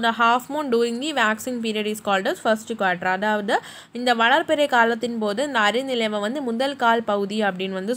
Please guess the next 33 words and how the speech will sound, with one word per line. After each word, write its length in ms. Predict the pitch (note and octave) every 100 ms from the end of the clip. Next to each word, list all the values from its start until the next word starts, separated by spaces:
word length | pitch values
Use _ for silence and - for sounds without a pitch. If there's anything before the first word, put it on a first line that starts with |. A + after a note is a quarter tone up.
| B3
சொல்றாங்க, 400 | G3 F#3 F3+ F3+
ஓகேவா? 240 | G3 A3+ A#3
ஃபர்ஸ்ட் 280 | G#3 G#3+ C4+
குவார்ட்டர் 300 | G#3+ G3+ G3+ G3
அப்படின்னு 260 | F#3 G3 G3+
சொல்றாங்க. 360 | F3+ F3 E3 F3 D4 - - -
So, 140 | - C#4 A3+
தமிழ்ல 360 | B3+ E4+ D#4+ C4+
அங்க 140 | B3 A#3+
தேய்பிறைன்னு 500 | A#3+ C4 C4 A#3 G3
இருக்கு, 160 | F#3+ D#4 B3
but 120 | A3+
அது 140 | G#3 G#3
வந்து 140 | A3 A#3
வேக்சிங் 420 | G#3+ A#3+ - C#4 A3+
அப்படின்னா 280 | G3+ C4 C#4
வளர்பிறை 440 | G#3+ G#3+ G#3 F#3+ F#3+
தான், 240 | G#3+ D4 A#3
வேனிங் 380 | A3 C4+ C#4 G#3+
அப்படின்னா 300 | G3 G#3 E4
தேய்பிறை, 440 | A#3+ A3 G#3+ F#3 F3
ஓகே? 160 | F3 A3+
அது 120 | G#3+ G3+
ஞாபகம் 240 | G3 G3+
வச்சுக்கோங்க, 440 | G3 - - E3+ A3+ - - - C4
அங்க 160 | C4 B3 A#3
வளர்பிறை 400 | C4 C4 G#3+ G3
தான் 200 | A3 G#3
வரும், 180 | F3 E3+
ஓகே? 200 | F3+ A3+ G3+ - _ _ _ _ _ _ _ -
And 120 | B3+
the 60 | B3
half 260 | B3+ C4+ F#4